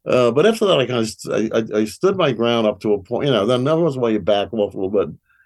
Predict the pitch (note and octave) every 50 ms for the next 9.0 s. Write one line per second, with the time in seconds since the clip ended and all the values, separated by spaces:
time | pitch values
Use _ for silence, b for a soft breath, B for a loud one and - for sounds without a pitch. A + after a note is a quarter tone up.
0 | _ _ - E3+ D#3 - C3 - A#2 G#2+ G2+ G#2 - B2+ A2+ G2 F2+ F2+ F2+ F2+
1 | F#2 F#2 F#2 F#2+ F#2+ F#2 G2 G2 F#2+ F#2 F2+ - _ _ _ _ _ - E3+ F#3+
2 | F#3+ D#3 - D3+ G#2+ G2+ F2+ - - G#2 F#2 F2 D2+ D2+ D2+ - E2 D2 C#2 C2+
3 | D#2+ D#2 G2 F#2+ G2 G2 G2+ G2+ F#2 F#2 F#2 F#2 F2+ F2 - _ - E2 C#3 G#2
4 | D2+ D#2+ E2+ E2+ - _ _ _ _ _ _ _ _ - - C3 C#3 E3 D#3+ D3
5 | F#3 F#3 D#3+ D#3+ C#3 A#2+ A2 - B2 A2 F#2+ F2 E2+ - F#2+ G#2 G2 F2+ G#2 A#2
6 | G#2 A#2 A#2 A#2 A2+ G#2+ G2+ F#2+ F#2+ E2+ F2+ F2 - - G2 F#2+ E2+ F2 A#2 C3
7 | C#3+ D3+ C#3 B2 A#2+ A#2 A2+ A2+ A2 G#2+ G2 F2+ F2+ G2 G#2 G2+ G2 - - F#2
8 | F2 - D2+ G2 E2+ - F2 F#2+ G#2+ G#2+ G#2+ G2+ F#2 F#2 F#2+ F#2+ F2+ E2+ F2 F2